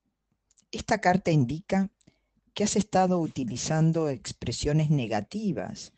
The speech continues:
para describirte a vos mismo o también a situaciones. Los ángeles quieren que seas más consciente de lo que decís, ¿no? Que, que pienses tal vez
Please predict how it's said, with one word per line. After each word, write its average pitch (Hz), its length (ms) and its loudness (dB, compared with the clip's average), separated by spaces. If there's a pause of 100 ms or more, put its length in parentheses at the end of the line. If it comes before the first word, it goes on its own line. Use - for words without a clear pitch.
(320)
para 123 220 2
describirte 127 680 -2
a 117 60 0
vos 110 180 -4
mismo 131 560 2 (120)
o 127 120 -8
también 123 300 0
a 127 60 -2
situaciones. 107 1040 -4 (800)
Los - 160 0
ángeles 240 400 2
quieren 180 500 2
que 143 140 -6
seas 160 300 -4
más 180 200 0
consciente 156 840 2
de 107 100 -4
lo 107 140 -4
que 101 140 -6
decís, 120 680 -6 (560)
¿no? 180 220 -2 (500)
Que, 147 240 2
que 151 140 -2
pienses 180 920 4
tal 117 160 -12
vez 135 340 -6